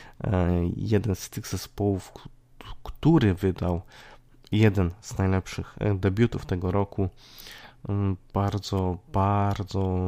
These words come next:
na ten debiut w tym roku liczyłem. Odkrywałem ich w zeszłym roku dla was, e,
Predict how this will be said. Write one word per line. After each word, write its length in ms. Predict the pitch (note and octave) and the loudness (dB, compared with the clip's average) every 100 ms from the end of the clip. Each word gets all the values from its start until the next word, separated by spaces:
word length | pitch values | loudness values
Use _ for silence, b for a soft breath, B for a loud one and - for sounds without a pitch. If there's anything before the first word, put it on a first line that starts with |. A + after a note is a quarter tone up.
| F#2 | -2
na 400 | F2+ F2+ F#2 F#2+ | -2 -2 -2 -2
ten 220 | - F#2+ | -2 0
debiut 520 | G#2 G2 F#2+ F#2 - | 2 0 0 -6 -6
w 120 | - | -18
tym 180 | - G2+ | -4 -2
roku 260 | G2 F#2 F#2 | 0 0 -2
liczyłem. 640 | F#2 - - C3 A#2 G2 - B B B B B - - - - - | -2 -4 0 2 4 2 -2 B B B B B -20 -20 -20 -2 6
Odkrywałem 800 | B2 - - A#2+ B2 B2 G#2+ - | 6 4 0 4 6 6 4 2
ich 280 | G2 - | -4 -6
w 80 | - | -6
zeszłym 360 | G#2+ - G2 G2 | -4 -2 -2 0
roku 420 | G2 G2 - G2 | 0 -2 -2 -2
dla 200 | F#2+ F#2+ | 0 -2
was, 400 | F#2+ F#2 - - - | 0 -2 -4 -12 -8
e, 320 | F2+ F#2 F2+ | -6 -4 -4